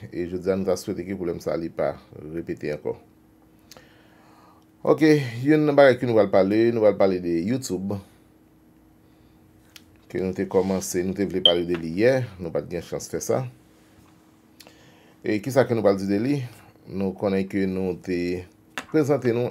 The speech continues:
ansanm avèk yon pwojè. Yon gwoup ke nou mete sou pye pou plizyè rezon. Premyèman, pou moun ki petèt gen yon chanèl YouTube ki bloke avèk li,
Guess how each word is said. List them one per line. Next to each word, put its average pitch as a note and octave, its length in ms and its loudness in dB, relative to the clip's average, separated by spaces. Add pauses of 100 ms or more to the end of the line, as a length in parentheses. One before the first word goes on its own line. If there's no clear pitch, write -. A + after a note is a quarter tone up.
ansanm G2 300 -4
avèk E2+ 180 -4
yon F2 160 -8
pwojè. F2 320 -4 (960)
Yon B2 160 0
gwoup A#2+ 320 -2
ke G#2 220 2 (100)
nou F#2+ 320 -4
mete G2 240 -4
sou - 160 -14
pye G#2+ 240 -6 (960)
pou G#2 80 -6
plizyè F#2+ 400 0
rezon. F#2+ 320 -2 (720)
Premyèman, G2+ 400 0
pou G2 160 -6
moun F2 320 -6
ki E2 160 -14
petèt - 560 -8 (1400)
gen B2+ 160 4
yon D3+ 80 6
chanèl B2 320 2
YouTube G#2 400 -4 (240)
ki A2+ 80 -2
bloke G#2+ 280 0
avèk F#2 340 2
li, A2 100 -2